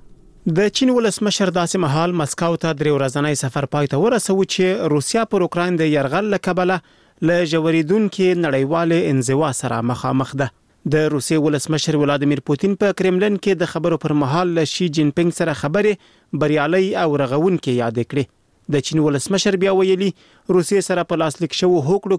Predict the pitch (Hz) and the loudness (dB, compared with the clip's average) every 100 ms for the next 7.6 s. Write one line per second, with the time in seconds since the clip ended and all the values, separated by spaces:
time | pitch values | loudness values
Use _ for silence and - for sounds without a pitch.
0 | - 190 - _ _ 165 160 214 175 175 | 2 0 -2 _ _ 0 0 0 -2 -2
1 | 180 180 185 160 143 156 - 170 160 156 | 0 0 2 0 -2 -4 -2 0 2 0
2 | 147 - 165 165 156 147 196 208 - _ | -2 -4 -4 -2 0 0 0 -2 -4 _
3 | _ - 160 143 147 156 160 190 202 190 | _ -6 -2 -2 -2 0 0 0 0 -4
4 | 135 135 139 151 - 160 165 135 - 123 | -2 0 2 0 -2 -4 -2 -4 -6 -6
5 | 127 _ _ _ - - 143 143 127 156 | -6 _ _ _ -4 -2 2 0 0 0
6 | 151 147 147 135 160 147 151 147 139 147 | 0 0 -2 0 -2 0 -2 -2 -4 -4
7 | 139 147 151 202 - 185 | 0 0 2 0 0 -2